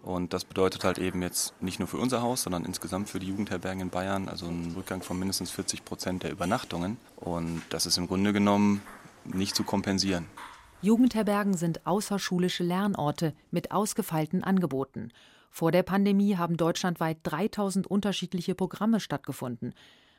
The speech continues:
Speaker 2: All das ist in Gefahr, wenn die Schüler nicht zurückkommen und die Jugendherbergen sich nicht länger finanzieren können. Das bayerische Kultusministerium sieht das Problem, will aber trotzdem an seiner Linie festhalten. Bayerns Kultusminister Michael Piazzolo.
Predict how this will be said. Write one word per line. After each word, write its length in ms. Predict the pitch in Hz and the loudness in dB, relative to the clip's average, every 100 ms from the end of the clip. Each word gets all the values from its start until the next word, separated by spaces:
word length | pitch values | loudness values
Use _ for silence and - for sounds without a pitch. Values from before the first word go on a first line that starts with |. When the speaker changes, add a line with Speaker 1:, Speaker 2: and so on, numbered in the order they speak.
| _ | _
Speaker 2:
All 180 | - 175 | 0 2
das 200 | 190 196 | 4 2
ist 200 | - 175 | 0 0
in 120 | 180 | 2
Gefahr, 480 | 185 180 214 226 165 | 2 0 2 2 2
wenn 100 | 151 | 2
die 120 | 156 | 0
Schüler 340 | 151 - 190 170 | 0 0 2 2
nicht 180 | 165 - | 0 -2
zurückkommen 560 | 156 170 - 196 208 - - - | 0 0 4 4 4 0 -12 -6
und 160 | - 185 | -2 0
die 80 | 170 | 4
Jugendherbergen 640 | 180 196 190 180 185 196 | 4 4 2 2 4 2
sich 180 | 180 - | 0 0
nicht 200 | 185 - | -2 0
länger 220 | 151 160 | 0 0
finanzieren 680 | - 190 196 - 233 185 135 | 2 4 4 4 2 2 0
können. 320 | 104 95 82 - - _ _ - | -4 -6 -8 -12 -20 _ _ -4
Das 180 | 160 | 2
bayerische 340 | - 165 180 185 | 6 6 6 4
Kultusministerium 1000 | - 180 202 220 220 202 233 220 226 220 | 6 6 6 6 6 6 4 6 6 6
sieht 180 | 202 254 | 6 4
das 160 | 180 | 2
Problem, 440 | - 160 160 165 160 - - _ | 2 0 4 6 4 -2 -20 _
will 200 | 196 262 | 6 6
aber 200 | 190 170 | 6 2
trotzdem 520 | - 165 - - 214 | 2 0 2 2 2
an 160 | - 156 | 2 2
seiner 260 | 151 151 | 2 2
Linie 320 | 151 170 190 | 4 4 4
festhalten. 640 | 196 202 - - 107 - - - _ _ - | 2 -2 -2 -4 -6 -6 -10 -12 _ _ -6
Bayerns 320 | 131 135 - | -4 -4 0
Kultusminister 720 | 170 170 170 170 165 - 165 | 0 0 2 2 2 0 2
Michael 400 | 156 151 170 160 | 2 2 0 0
Piazzolo. 680 | - 175 175 190 185 113 | 0 -2 0 0 0 0